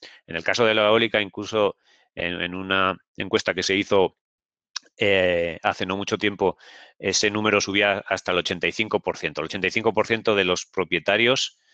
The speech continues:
consideran que su parque está, que sus parques están produciendo menos de lo que habían previsto. Y en el caso de solar, eh, ese número asciende a un sesenta y ocho por ciento. Entonces,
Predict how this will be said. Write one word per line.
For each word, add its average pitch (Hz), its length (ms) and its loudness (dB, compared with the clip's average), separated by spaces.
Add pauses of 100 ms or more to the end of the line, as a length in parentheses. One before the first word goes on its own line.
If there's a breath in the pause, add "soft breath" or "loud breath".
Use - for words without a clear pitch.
(440)
consideran 101 580 0
que 107 140 -4
su 95 180 -4
parque 107 320 0
está, 104 400 0
que 104 60 -8
sus 98 180 -12
parques 101 320 -2
están 101 240 -4
produciendo 104 460 -6
menos 98 720 -4 (160)
de 90 160 -4
lo 85 120 -4
que 85 420 0 (140)
habían 92 340 0
previsto. 82 580 -6
Y 95 80 -6
en 87 100 -8
el 85 80 -12
caso 95 240 -2
de 95 80 2
solar, 95 400 0 (640 soft breath)
eh, 85 280 0
ese 95 240 -2
número 98 380 2
asciende 87 340 -2
a - 20 -2
un 85 60 -6
sesenta 87 400 -6
y 78 60 -2
ocho - 160 -10
por - 180 -16
ciento. - 320 -18
Entonces, 104 520 0